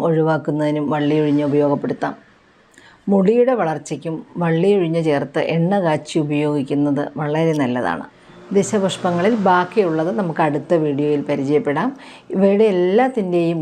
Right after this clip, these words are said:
ഗുണം മനസ്സിലാക്കി അത് മാക്സിമം ഉപയോഗപ്പെടുത്തുവാനും ഇത് കണ്ടാൽ തിരിച്ചറിയുവാനും നമ്മൾ മനസ്സിലാക്കിയിരിക്കുക.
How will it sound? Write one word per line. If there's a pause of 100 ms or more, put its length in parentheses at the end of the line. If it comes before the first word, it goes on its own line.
(120)
ഗുണം
മനസ്സിലാക്കി (240)
അത് (120)
മാക്സിമം (120)
ഉപയോഗപ്പെടുത്തുവാനും (460)
ഇത് (120)
കണ്ടാൽ (120)
തിരിച്ചറിയുവാനും (220)
നമ്മൾ (600)
മനസ്സിലാക്കിയിരിക്കുക.